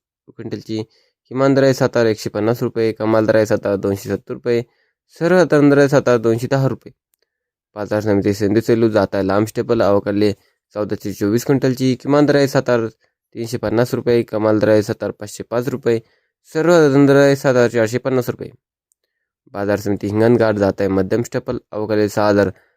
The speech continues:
नऊशे सात क्विंटलची, किमान दर आहे सात हजार रुपये, कमाल दर आहे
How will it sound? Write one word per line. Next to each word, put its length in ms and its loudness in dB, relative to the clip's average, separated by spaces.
नऊशे 280 -8
सात 200 -2
क्विंटलची, 580 -4
किमान 320 0
दर 100 2
आहे 100 2
सात 140 0
हजार 160 -2
रुपये, 440 -4
कमाल 240 0
दर 80 2
आहे 280 4